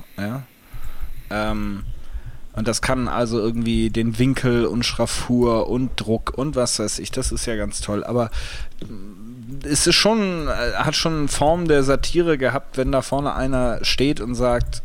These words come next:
ähm, „Wir haben den Pencil erfunden.“ Und, äh, das ganze Auditorium steht auf und, äh, klatscht in die Hände. Ähm, „Wir haben den Stift erfunden.“ Ähm, und das dann für neunundneunzig Dollar.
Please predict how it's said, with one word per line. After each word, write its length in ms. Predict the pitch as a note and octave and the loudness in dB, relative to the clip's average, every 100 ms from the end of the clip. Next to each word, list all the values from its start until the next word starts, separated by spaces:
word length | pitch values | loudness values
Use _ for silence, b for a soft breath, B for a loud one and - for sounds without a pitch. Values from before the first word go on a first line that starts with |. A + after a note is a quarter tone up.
| - | 0
ähm, 360 | A#2+ A#2 A#2 - | 2 2 0 -2
„Wir 400 | A#2+ C3 C#3 B2 | -2 4 6 6
haben 360 | A2+ B2+ C3 A#2 | 6 2 2 2
den 240 | A#2+ A2+ - | 2 2 -2
Pencil 460 | - C#3+ D#3 E3 B2+ | 0 2 2 4 4
erfunden.“ 680 | F#2+ G#2+ B2 A2+ - G2 F#2 B B B B - | 2 -2 0 0 -2 -4 -6 B B B B -4
Und, 500 | A#2+ A#2+ A#2+ A#2 - | 0 2 2 -2 0
äh, 280 | A#2+ A#2 A2+ G#2 | 4 4 4 2
das 220 | A2+ - | -2 0
ganze 280 | B2 A#2+ A2+ | 0 2 2
Auditorium 640 | B2 A#2 B2 C#3+ C3 A#2 | 2 2 2 2 2 0
steht 280 | - B2 A2 | 0 0 0
auf 320 | G#2+ C3 - | 0 0 -2
und, 320 | G#2+ A2 - | -4 -4 -2
äh, 180 | G#2+ G#2 | -2 -2
klatscht 380 | - B2+ - - | -4 -2 -2 0
in 80 | A2+ | 0
die 100 | G#2+ | 0
Hände. 400 | A2+ A2+ - - - - | -2 -2 0 0 0 0
Ähm, 320 | G#2 G2+ G2+ - | -2 -2 -4 -4
„Wir 120 | G#2+ | 0
haben 80 | C3+ | 2
den 100 | C#3+ | 2
Stift 480 | A#2+ - - - - | 0 0 0 -2 -4
erfunden.“ 540 | B2 - A2 - - - B B B B B - | -6 -4 -4 -4 -4 -2 B B B B B 0
Ähm, 480 | B2 B2 A#2+ A#2 - | 2 2 0 -2 0
und 240 | C3 C3+ B2+ | 2 2 4
das 160 | A#2+ | 2
dann 160 | - A2+ | 2 0
für 100 | - | 0
neunundneunzig 720 | A2+ A2 A2 G#2+ G#2+ - - | -2 -2 -2 -2 -2 -2 -2
Dollar. 280 | G2 F#2 | -2 -4